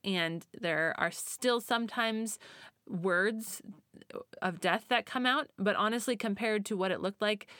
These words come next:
it is so infrequent. It is so much smaller. I, I get out of it so much quicker. And there have been two breakthrough moments where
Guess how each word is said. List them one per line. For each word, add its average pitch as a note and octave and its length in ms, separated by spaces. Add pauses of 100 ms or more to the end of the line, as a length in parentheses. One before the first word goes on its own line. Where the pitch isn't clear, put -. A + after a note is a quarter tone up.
(220)
it F3+ 100
is E3 120
so F3+ 320
infrequent. G3+ 560
It E3+ 120
is D3+ 280
so - 340
much D3+ 240
smaller. G3+ 600
I, D3+ 340
I - 120
get E3 260
out F#3 160
of F3+ 80
it - 100
so G3+ 120
much E3+ 240
quicker. G3+ 520 (880)
And G#3+ 280 (640)
there B3+ 180
have A#3+ 180
been A3+ 220 (100)
two C#4 420
breakthrough A3 640
moments G3 560
where G3 580